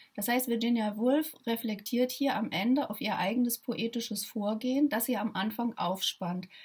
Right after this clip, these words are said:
Sie will die Welt anders erzählen als in vorgefassten Phrasen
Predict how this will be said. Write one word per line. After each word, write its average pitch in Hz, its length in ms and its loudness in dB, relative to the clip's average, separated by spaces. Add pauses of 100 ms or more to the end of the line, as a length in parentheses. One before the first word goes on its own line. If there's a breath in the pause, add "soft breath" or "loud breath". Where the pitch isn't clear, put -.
(360 loud breath)
Sie 294 420 4
will 247 260 4
die 220 180 -2
Welt 202 380 2 (320)
anders 277 480 4
erzählen 240 600 0
als 190 220 -2
in 214 140 -2
vorgefassten 226 840 -2
Phrasen 254 640 2